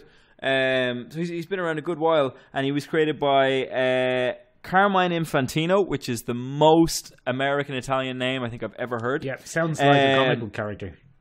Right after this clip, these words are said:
Speaker 1: Yep, and Arnold Drake.
Speaker 2: Boring,
Speaker 1: Arnold Drake.
Speaker 2: boring name.
Speaker 1: Yeah, not, not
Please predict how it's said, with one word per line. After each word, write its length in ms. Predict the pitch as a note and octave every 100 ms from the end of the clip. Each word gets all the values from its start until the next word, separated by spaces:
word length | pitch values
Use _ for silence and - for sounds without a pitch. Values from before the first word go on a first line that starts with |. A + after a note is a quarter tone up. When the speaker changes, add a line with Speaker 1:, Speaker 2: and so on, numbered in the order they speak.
| _ _ _ - -
Speaker 1:
Yep, 500 | E3+ G3+ - - _ _ -
and 440 | D3+ D#3+ E3 D#3 -
Arnold 300 | C#3+ C3+ A#2
Drake. 400 | A2 G2+ - - _ _ _ _ -
Speaker 2:
Boring, 180 | A2+ A2
Speaker 1:
Arnold 180 | G#2+
Drake. 260 | G#2+ G#2+ G#2+
Speaker 2:
boring 300 | A#2 A2 G#2
name. 280 | G2+ G2+ G#2 A#2+ A#2
Speaker 1:
Yeah, 260 | C3+ A2 -
not, 380 | C3+ D3+ C#3 C3+
not 520 | D#3 E3 E3+ D#3+ -